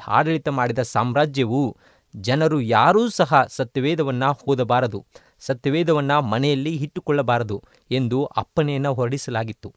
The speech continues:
ಸತ್ಯವೇದವನ್ನ ಇಟ್ಟುಕೊಂಡ ಜನರನ್ನ ಮರಣದಂಡನೆಗೆ ಅವರು ಗುರಿಪಡಿಸಿದರು. ಎಲ್ಲಿಯವರೆಗೆ ಅಂದರೆ ಹದಿನಾರನೇ ಶತಮಾನದಲ್ಲಿ ಮಾರ್ಟಿನ್ ಲೂಥರ್ ಬಂದು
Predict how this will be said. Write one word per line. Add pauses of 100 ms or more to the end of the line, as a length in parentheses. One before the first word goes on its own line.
(260)
ಸತ್ಯವೇದವನ್ನ
ಇಟ್ಟುಕೊಂಡ
ಜನರನ್ನ (460)
ಮರಣದಂಡನೆಗೆ
ಅವರು
ಗುರಿಪಡಿಸಿದರು. (300)
ಎಲ್ಲಿಯವರೆಗೆ
ಅಂದರೆ (220)
ಹದಿನಾರನೇ
ಶತಮಾನದಲ್ಲಿ (220)
ಮಾರ್ಟಿನ್
ಲೂಥರ್
ಬಂದು